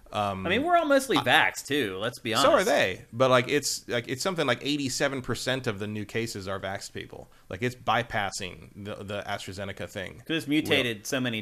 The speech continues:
Speaker 1: No,
Speaker 2: times.
Speaker 1: AstraZeneca just does not seem to have an effect on it.
Speaker 2: Uh.
Speaker 1: Our, the, we don't have AstraZeneca here. We have, we have other ones. So they're gonna need to come up with a,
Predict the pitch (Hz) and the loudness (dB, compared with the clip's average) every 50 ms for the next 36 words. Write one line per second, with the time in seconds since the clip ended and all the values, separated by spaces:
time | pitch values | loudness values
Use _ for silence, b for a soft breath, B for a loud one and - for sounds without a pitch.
0 | - 123 117 135 151 156 143 139 - 135 147 156 - 156 127 139 147 156 151 143 | 0 4 8 10 10 10 10 10 8 8 6 6 6 2 2 2 2 4 4 2
1 | 123 117 113 95 95 110 117 117 101 107 113 107 107 - - 117 110 104 107 101 | 2 2 0 -2 -2 -2 -2 -2 0 0 0 0 -2 -2 -4 -6 -4 -4 -4 -2
2 | 107 104 104 101 98 98 95 98 110 - - _ _ _ - 107 104 - - 120 | 0 0 0 -2 -4 -6 -10 -12 -14 -16 -20 _ _ _ -8 -8 -6 -2 0 0
3 | 120 120 - 92 82 - - - - 98 98 98 98 101 101 101 98 120 127 127 | 0 0 -2 -8 -10 -10 -12 -12 -8 -4 -2 0 2 2 4 6 6 6 6 6
4 | - 113 117 110 - - 120 113 135 143 147 139 117 127 127 127 117 104 - - | 4 0 -2 -2 -4 -4 -2 0 2 4 4 4 4 4 4 4 2 0 -2 -4
5 | 101 92 95 90 90 - - - 104 87 64 - - - 107 107 104 101 95 104 | -8 -8 -8 -10 -10 -10 -10 -10 -10 -10 -12 -12 -10 -6 -4 -4 -4 -4 -4 -4
6 | 110 107 101 101 104 107 101 95 87 85 82 - 107 107 113 127 143 135 117 110 | -4 -2 -2 -2 -4 -4 -4 -6 -8 -8 -8 -8 -6 -4 -4 -2 -2 -2 -2 -4
7 | 113 107 98 101 - - 110 104 98 98 101 90 90 92 | -4 -6 -8 -8 -8 -6 -8 -8 -6 -6 -6 -6 -6 -8